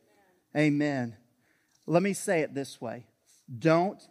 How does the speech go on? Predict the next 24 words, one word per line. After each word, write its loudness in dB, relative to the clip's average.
take -6
away 0
from -8
God, 0
which -8
was -12
intended -10
for -18
him -10
to -14
do. -14
When 0
you 0
do 4
the 2
work -2
yourself, 0
you're -4
saying, -6
"God, -2
I'm -6
better -4
than -8
you." -10